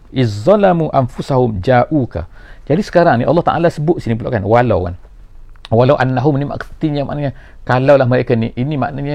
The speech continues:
adalah harapan, kita kata. Harapan agar orang-orang yang melakukan perbuatan-perbuatan tadi tu, supaya apa? Supaya bertaubat, eh, bertaubat kepada Allah Subhanahu Wa Taala. Jadi, Allah Ta'ala kata, "Kalaulah annahum izzalamu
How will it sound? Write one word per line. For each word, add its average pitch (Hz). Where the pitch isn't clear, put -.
adalah 135
harapan, 113
kita -
kata. 85
Harapan 127
agar 113
orang-orang 120
yang 107
melakukan 110
perbuatan-perbuatan 104
tadi 107
tu, 151
supaya 123
apa? 135
Supaya 113
bertaubat, 135
eh, -
bertaubat 127
kepada 123
Allah 117
Subhanahu 101
Wa -
Taala. 90
Jadi, 113
Allah -
Ta'ala 117
kata, 143
"Kalaulah 107
annahum 117
izzalamu 117